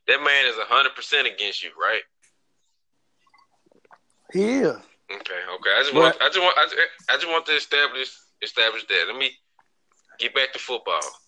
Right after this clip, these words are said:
Speaker 1: What, what is your fascination with Kirk Cousins? I think he trash.
Speaker 2: Actually, I don't like Kirk Cousins as, you know, when he was a Redskins quarterback, and I didn't really like that move,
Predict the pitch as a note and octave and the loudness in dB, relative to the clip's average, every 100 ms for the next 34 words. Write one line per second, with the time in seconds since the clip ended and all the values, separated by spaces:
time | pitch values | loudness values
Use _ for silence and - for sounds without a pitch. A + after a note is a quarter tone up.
0 | _ _ C#3+ E3+ D3 G3 G3 E3+ - C#3+ | _ _ 0 0 2 2 2 2 0 2
1 | C#3+ C3 A#2+ B2 B2+ A2+ G#2+ G2+ - A2 | 0 0 -2 0 0 -2 -6 -6 -4 -4
2 | - A2+ G2 F2+ - - - _ _ _ | -4 -4 -4 -6 -12 -20 -20 _ _ _
3 | - _ _ _ _ _ _ _ _ _ | -20 _ _ _ _ _ _ _ _ _
4 | _ _ _ _ _ _ A3 C#3+ - - | _ _ _ _ _ _ 0 0 2 -2
5 | A2 - A2+ G#2+ D#2+ - - _ _ _ | -2 0 2 2 0 -6 -18 _ _ _
6 | - - E3+ A3 - E3+ D3+ C#3 - C#3+ | -20 -2 2 2 0 -2 -2 -4 0 2
7 | G3 G3 D3+ F3 F#3 - F#3 F3 - F#3+ | 4 2 2 0 0 -4 -6 -6 -6 -6
8 | F#3 F3+ E3+ A#2+ C3+ C#3 C#3+ C3+ D#3+ D#3 | -6 -8 -10 -10 -8 -8 -12 -14 -4 -4
9 | C#3+ D#3 C3 B2 D#3+ E3+ - F3 E3 - | -2 -6 -6 -2 -2 -2 -6 -12 -12 -6
10 | F3+ E3+ F3+ F3+ F3 - C3 C#3+ D#3 D#3 | -4 -4 -4 -4 -6 -8 0 0 0 -6
11 | C#3+ D#3 E3 C#3+ C#3 C#3+ C#3+ B2+ B2+ E3 | -6 -2 -2 0 0 0 -6 -10 -4 -4
12 | F#3+ F#3 F#3+ | -4 -8 -16